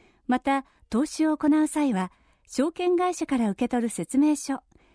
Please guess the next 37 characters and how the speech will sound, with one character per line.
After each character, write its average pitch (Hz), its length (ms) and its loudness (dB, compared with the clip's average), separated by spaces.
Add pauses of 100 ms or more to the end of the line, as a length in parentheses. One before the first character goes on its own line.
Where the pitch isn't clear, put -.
(300)
契 254 200 2
約 311 240 -4
締 269 220 0
結 277 260 -2
前 269 200 2
交 254 220 -2
付 - 80 -10
書 370 180 -2
面 330 280 4
を - 80 -2 (120)
し - 200 -18
っ - 40 -20
か 294 100 -2
り 330 100 2
読 302 120 4
ん 277 40 4
で 262 100 0
く 262 80 -4
だ 254 120 0
さ 277 160 -4
い。 285 100 -6 (1300)
み 208 160 2
ず 330 140 0
ほ 370 140 -2
証 381 260 -4
券 285 260 2
株 208 240 -4
式 - 240 -2
会 294 160 2
社 262 180 -4
は、 226 220 -2 (720)
関 294 200 0
東 220 320 -2
財 202 140 0
務 330 160 2
局 - 220 -6
長 277 320 -2